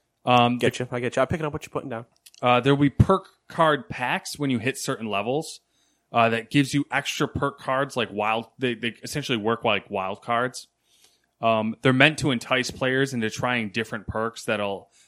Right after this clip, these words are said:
Speaker 1: they'll intentionally give you a perk card that's a level or two higher than what one of your special stats are. So, like,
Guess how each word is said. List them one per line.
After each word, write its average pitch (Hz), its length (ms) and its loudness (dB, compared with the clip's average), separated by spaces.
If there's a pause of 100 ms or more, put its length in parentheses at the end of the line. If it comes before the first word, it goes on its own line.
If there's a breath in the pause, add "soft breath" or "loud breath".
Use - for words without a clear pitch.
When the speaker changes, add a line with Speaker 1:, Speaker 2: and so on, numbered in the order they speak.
(100)
Speaker 1:
they'll 127 200 2
intentionally 151 500 -4
give 143 240 0
you 165 140 2
a 117 60 -2
perk - 300 -2
card 151 240 -2
that's 123 160 -10
a 110 60 -8
level 123 480 -2
or 110 140 -4
two - 260 -8
higher 123 400 0
than 113 260 -8
what 107 340 -4
one 113 180 0
of 107 100 -6
your 101 100 -8
special 101 380 -10
stats 95 440 -14
are. 127 200 -6
So, 110 180 -10
like, 92 320 -8